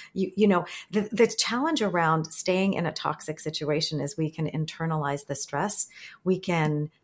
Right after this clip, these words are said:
negate the emotions that we're feeling. We can tell ourselves, "I'm just gonna suck it up and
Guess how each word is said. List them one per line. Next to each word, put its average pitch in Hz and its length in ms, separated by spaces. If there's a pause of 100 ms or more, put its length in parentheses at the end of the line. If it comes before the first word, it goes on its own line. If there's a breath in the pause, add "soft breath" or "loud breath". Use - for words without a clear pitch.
(220)
negate 160 720 (120)
the 160 560
emotions 160 580
that - 180
we're 165 120
feeling. 170 540
We 156 120
can 147 180
tell 156 280
ourselves, 156 400
"I'm 151 140
just 147 200
gonna 143 180
suck - 400
it 165 80
up 156 140
and 151 200